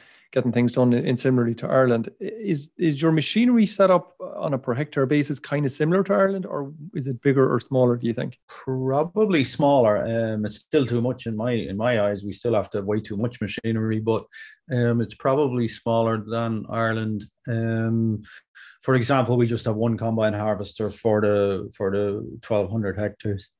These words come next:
Speaker 2: um, and it, it, it manages it comfortably. We just have one tractor, which is two hundred and twenty horsepower, um, and we have four smaller tractors.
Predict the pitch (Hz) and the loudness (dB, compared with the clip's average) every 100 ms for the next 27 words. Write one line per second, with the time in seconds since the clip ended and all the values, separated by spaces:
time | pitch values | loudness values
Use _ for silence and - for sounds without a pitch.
0 | _ _ - 107 107 107 107 104 104 - | _ _ -6 -4 -2 -2 -2 -4 -8 -14
1 | _ _ _ _ _ - 104 98 107 92 | _ _ _ _ _ -4 -4 -2 -4 -4
2 | 85 101 107 104 104 104 98 101 - - | -6 -6 -2 -2 -2 -4 -6 -8 -8 -8
3 | 101 - 104 101 87 _ _ _ _ _ | -8 -8 -10 -10 -12 _ _ _ _ _
4 | 110 110 113 113 113 - 107 107 117 117 | -2 0 0 -2 -8 -2 0 2 2 4
5 | 113 110 107 - 113 110 117 107 101 - | 2 0 -4 -2 -2 -2 -4 -4 -6 -8
6 | 92 - 107 107 104 101 95 107 104 104 | -12 -8 -4 -4 -4 -4 -4 -2 -2 -2
7 | 104 104 - - 107 107 104 - _ _ | -2 -4 -8 -8 -4 -2 -4 -10 _ _
8 | _ _ - - 123 110 107 107 104 107 | _ _ -20 -6 -2 0 0 0 -2 -2
9 | 104 - _ - 107 104 107 104 101 110 | -4 -6 _ -6 -4 -2 -4 -4 -4 -4
10 | 107 107 107 101 101 - - - 110 107 | -2 -2 -4 -6 -12 -18 -20 -4 2 2
11 | 92 - 104 107 104 104 104 - 107 101 | 2 0 2 0 -2 -8 -12 -8 -8 -8